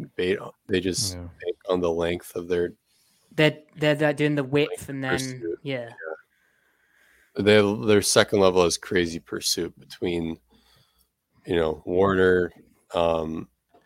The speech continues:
Speaker 1: their safety, I think, what's his name? Hufanga. I, I might be misremembering
Speaker 3: That's
Speaker 1: that.
Speaker 3: correct.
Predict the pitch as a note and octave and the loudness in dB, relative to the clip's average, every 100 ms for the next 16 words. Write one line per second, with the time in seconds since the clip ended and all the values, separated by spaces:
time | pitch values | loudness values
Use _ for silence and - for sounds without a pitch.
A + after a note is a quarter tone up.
0 | _ - G#2 - - F#2 - G2+ F2+ E2+ | _ -12 -8 -4 -2 -2 -2 -4 -4 -4
1 | - F#2+ - - - - - - - - | -6 -6 -6 -14 -18 -16 -16 -16 -16 -18
2 | _ _ _ _ _ _ - F#2+ A2 E2+ | _ _ _ _ _ _ -14 -8 -2 2
3 | F2+ F#2 F#2+ G2 A2+ F#2 - F#2 F2 F2 | 2 2 2 2 0 -4 -4 -4 -2 -4
4 | - _ _ - F#2+ F2 - F2 E2+ E2+ | -8 _ _ -8 -6 -6 -6 -6 -4 -4
5 | F2 F3 - E3+ E3 - - | 2 2 6 4 4 2 -18